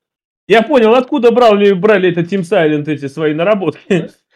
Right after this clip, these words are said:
Speaker 2: Я, я сначала не думал, что тут прям будет так хромакей или че, ну вот так вот, окей, ладно, прикольно, и потом бац, тут хромак как раз, мы переносимся в Африку.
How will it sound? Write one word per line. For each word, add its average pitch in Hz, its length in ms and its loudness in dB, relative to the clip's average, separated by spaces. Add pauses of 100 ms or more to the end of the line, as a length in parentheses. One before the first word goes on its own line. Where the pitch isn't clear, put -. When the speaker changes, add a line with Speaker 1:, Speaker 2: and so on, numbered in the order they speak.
(180)
Speaker 2:
Я, 196 180 0
я 202 200 0
сначала 220 460 -2
не 180 140 -6
думал, 247 300 -4
что - 200 -6
тут 170 220 -10
прям 160 320 -4
будет 160 360 -6
так - 260 -14
хромакей 160 640 -6
или 156 140 -8
че, 175 260 -4
ну 185 160 -6
вот 143 220 -10 (220)
так 165 220 -8
вот, 151 220 -8
окей, 165 320 -8
ладно, 151 360 -6
прикольно, 165 460 -10
и 147 40 -8
потом 147 320 -10
бац, - 280 -4
тут 143 260 -20 (840)
хромак 165 560 -4
как - 220 -16
раз, 165 180 -4
мы 175 140 -4
переносимся 180 720 -4
в 147 100 -4
Африку. 185 540 -6